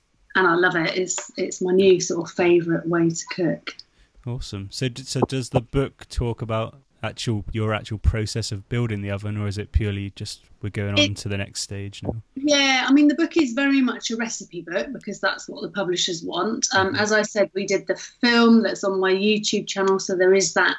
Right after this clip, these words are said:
Speaker 1: detail that people can see. Um, but again, the film is lit-, it's how we did it. It's not, it's not like the ultimate guide to building a wood-fired oven, but it's,
Speaker 2: Yeah.
Speaker 1: it's how we did it, and our, you know, the oven is brilliant. It's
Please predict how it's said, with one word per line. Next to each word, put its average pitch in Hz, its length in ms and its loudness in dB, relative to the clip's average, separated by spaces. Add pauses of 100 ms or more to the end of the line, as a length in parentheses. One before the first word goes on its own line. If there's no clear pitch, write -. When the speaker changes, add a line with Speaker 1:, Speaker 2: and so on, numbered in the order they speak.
(140)
Speaker 1:
detail 180 520 0
that - 220 -2
people 170 400 -4
can 170 420 2
see. 190 880 4 (400)
Um, 196 260 2
but 202 180 0
again, 214 480 4
the 196 60 -2
film 208 400 2
is 185 200 -2
lit-, 196 300 -6
it's 208 240 -6
how 190 240 0
we 185 300 -2
did 165 180 -2
it. 165 160 -2
It's - 220 -6
not, 175 320 -2
it's 185 140 -6
not 196 180 2
like 180 160 2
the 185 100 4
ultimate 185 540 0
guide 180 380 4
to - 180 -2
building 165 460 0
a 156 40 -4
wood-fired 156 580 -6
oven, 165 320 -2
but 160 100 -2
it's, 160 340 -2
Speaker 2:
Yeah. 269 200 6 (180)
Speaker 1:
it's - 160 -2
how 240 200 4
we 240 140 4
did 226 180 0
it, 202 140 2
and 202 220 -2
our, 208 380 2
you 214 180 2
know, 185 140 0 (120)
the 196 120 0
oven 190 220 2
is 170 140 0
brilliant. 175 540 0
It's - 280 -8